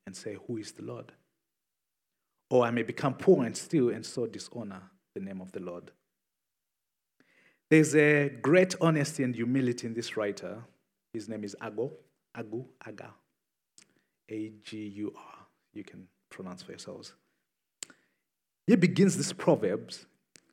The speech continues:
this proverb in verse one by saying, "I am weary, I am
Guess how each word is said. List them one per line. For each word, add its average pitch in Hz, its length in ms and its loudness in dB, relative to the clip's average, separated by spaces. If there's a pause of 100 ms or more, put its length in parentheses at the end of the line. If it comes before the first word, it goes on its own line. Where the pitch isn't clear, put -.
(120)
this 143 200 -2
proverb 117 360 0
in 107 120 -4
verse 123 260 2
one 110 200 -4
by 101 120 -4
saying, 113 520 -4 (1800)
"I 139 140 -2
am 143 400 -2
weary, 151 480 4
I 131 120 -8
am 127 160 -6